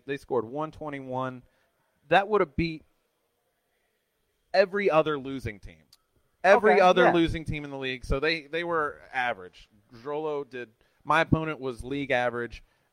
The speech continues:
Speaker 1: and, you know, our team just smashed it.
Speaker 2: Sometimes
Speaker 1: League team
Speaker 2: you just get
Speaker 1: just
Speaker 2: schedule
Speaker 1: smashed it.
Speaker 2: screwed, where you just play people's best weeks.
Speaker 1: So I'm proud of my, uh,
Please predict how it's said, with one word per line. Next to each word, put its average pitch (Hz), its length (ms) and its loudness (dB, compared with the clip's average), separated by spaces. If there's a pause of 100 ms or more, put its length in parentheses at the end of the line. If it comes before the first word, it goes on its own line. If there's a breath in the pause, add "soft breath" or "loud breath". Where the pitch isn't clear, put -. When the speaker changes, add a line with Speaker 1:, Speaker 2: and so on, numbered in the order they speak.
Speaker 1:
and, 156 300 -10
you 180 80 -6
know, 143 220 -2 (600)
our 147 140 -2
team 175 200 -12
just 180 140 -16
smashed 196 380 -18
it. 110 80 -20
Speaker 2:
Sometimes 127 260 -6
Speaker 1:
League 202 160 -2
team 156 140 0
Speaker 2:
you 160 60 -2
just 147 80 -8
get 156 80 -6
Speaker 1:
just - 140 -8
Speaker 2:
schedule 143 340 -4
Speaker 1:
smashed - 100 -16
it. - 40 -14
Speaker 2:
screwed, 101 280 -10
where 113 100 -14
you 123 100 -16
just 127 220 -16
play 139 160 -10
people's 135 460 -14
best 123 320 -10
weeks. - 460 -16 (360)
Speaker 1:
So 160 140 -4
I'm 214 100 -2
proud 170 240 6
of 147 80 -2
my, 131 360 0
uh, 113 300 0